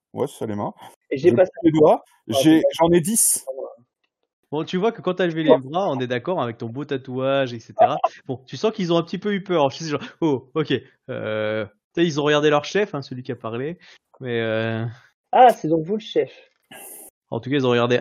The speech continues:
Speaker 3: un qui avait l'air d'avoir un poil moins peur. Il a un gros gourdin.
Speaker 2: Et
Speaker 1: <laughs>
Speaker 2: question, si vous souhaitez nous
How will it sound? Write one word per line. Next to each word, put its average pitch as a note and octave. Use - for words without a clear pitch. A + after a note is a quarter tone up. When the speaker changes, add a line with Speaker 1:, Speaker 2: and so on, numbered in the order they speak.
Speaker 3:
un D#3+
qui D#3
avait A#2
l'air C3
d'avoir A#2
un A2+
poil E3
moins C#3+
peur. D3+
Il A#2+
a A#2
un A#2
gros B2+
gourdin. C3+
Speaker 2:
Et -
Speaker 1:
<laughs> -
Speaker 2:
question, -
si -
vous F3+
souhaitez F#3
nous B2+